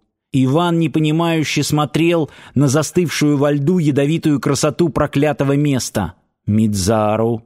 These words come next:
Они были так близко, только протяни руку, или «Нет! Нет! Нет! Нет!» Его беззвучный крик не услышал никто вокруг.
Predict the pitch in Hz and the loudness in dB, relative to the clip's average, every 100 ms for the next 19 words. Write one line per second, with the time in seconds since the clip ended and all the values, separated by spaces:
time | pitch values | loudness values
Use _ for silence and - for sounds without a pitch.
0 | _ _ - - - 131 143 131 160 151 | _ _ -20 -6 0 2 2 2 2 0
1 | - 165 139 135 165 165 143 - - 98 | -2 -2 0 0 0 0 0 -2 -4 0
2 | 151 131 151 151 - 170 165 156 175 135 | 0 0 -2 -2 0 0 2 2 0 0
3 | - 110 - 160 156 160 165 160 - _ | -2 -2 -2 0 2 2 2 0 -4 _
4 | - _ 113 143 170 190 202 208 202 180 | -20 _ 2 2 2 2 0 0 0 -2
5 | - - - - 180 247 269 233 208 185 | -4 -12 -20 -4 0 2 2 2 0 -2
6 | - 277 285 277 240 202 175 - 294 320 | -2 -2 0 0 0 0 -2 -2 -2 0
7 | 330 302 240 208 175 - 151 170 180 165 | 2 0 0 -2 -4 -6 -2 0 2 0
8 | 135 175 202 - 196 202 - 208 190 175 | 0 0 0 0 -2 -2 0 0 0 0
9 | 190 180 196 202 160 170 175 175 - 165 | 0 0 0 0 0 0 0 0 -2 0
10 | 151 - 147 131 - - | -2 -2 0 0 -2 -12